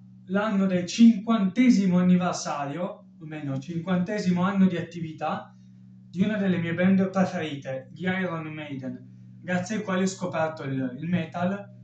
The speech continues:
vent'anni fa. Io avevo otto anni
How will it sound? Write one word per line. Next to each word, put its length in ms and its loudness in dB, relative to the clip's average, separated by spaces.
vent'anni 560 0
fa. 340 -8
Io 180 4
avevo 260 2
otto 360 2
anni 680 4